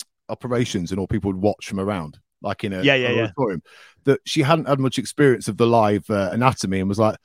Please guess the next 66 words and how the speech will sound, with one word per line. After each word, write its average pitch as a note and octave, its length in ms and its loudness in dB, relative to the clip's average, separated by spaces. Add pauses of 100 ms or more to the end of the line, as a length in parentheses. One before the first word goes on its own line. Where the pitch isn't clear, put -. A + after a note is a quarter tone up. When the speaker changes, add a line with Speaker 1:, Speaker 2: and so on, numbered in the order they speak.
(220)
Speaker 1:
"Oh, F3+ 140 0
that's F#3 200 -2
what G2+ 220 -2
an F2 60 -2
esophagus E2+ 560 -8
looks - 180 -16
like E2 140 -10
when E2+ 100 -12
it's - 140 -16
out. D#2 180 -10
I - 40 -8
think C3 180 4
Speaker 2:
Oh, - 20 2
Speaker 1:
I'll G2+ 60 2
Speaker 2:
yeah. - 40 -6
Speaker 1:
stay B2+ 160 6
with F#2 140 4
him. D#2 140 -4 (800)
He G#3+ 80 4
Speaker 2:
Yeah, G3 40 6
Speaker 1:
might F#3+ 120 6
be F#3+ 60 2
Speaker 2:
yeah. F3 40 2
Speaker 1:
able C#3+ 80 0
to - 60 -12
get A#2+ 120 -6
me B2+ 100 6
a C3 40 4
spleen." C#3 560 2 (580)
Speaker 2:
<laughs> - 100 -10 (1200)
Speaker 1:
No, B2+ 100 6
but - 60 -6 (100)
you, D3+ 120 -12
you F3 140 -6
wouldn't, F3+ 240 8
would D#3+ 180 6
you? G#2 100 4
It's C3 260 0
like C#3+ 140 4
it D3+ 40 -2
just C#3+ 180 -2
wouldn't C#3 240 2
fit D3 200 6
with A#2+ 160 2
your, A#2+ 440 8 (240)
your C3 220 4
ethics - 420 0
as G2+ 100 -2
a G#2 60 2
Speaker 2:
No. G#2+ 60 -4
Speaker 1:
doctor, B2 300 0
unless. G2 260 -2 (260)
But F#3 220 4
you E3 100 -4
said A3 180 4
about D#3+ 200 6
her D3 60 4
as A#2+ 120 2
well, C#3 140 4
but G2+ 180 -4
she - 120 -4
was C3+ 180 0
connected C3 340 -4
to A2 100 -6
Red, F#2+ 380 0
and, G2+ 100 -8